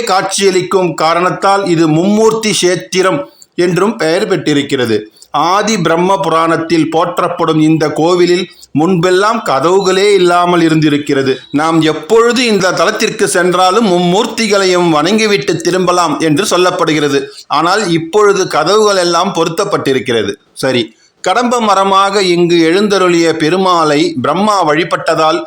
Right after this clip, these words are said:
நான்முகனுக்கும் இங்கே தனி சன்னதி உருவாக பெருமாள்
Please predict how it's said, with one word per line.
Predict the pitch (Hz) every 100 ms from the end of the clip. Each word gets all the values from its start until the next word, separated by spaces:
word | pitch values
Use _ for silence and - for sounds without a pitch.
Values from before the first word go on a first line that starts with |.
| - -
நான்முகனுக்கும் | 127 165 - 214 208 202 208 - 269 254
இங்கே | 208 190 180 165
தனி | 156 151 208
சன்னதி | 214 190 180 170
உருவாக | 160 156 185 185 175 196 208
பெருமாள் | 143 190 214 190 170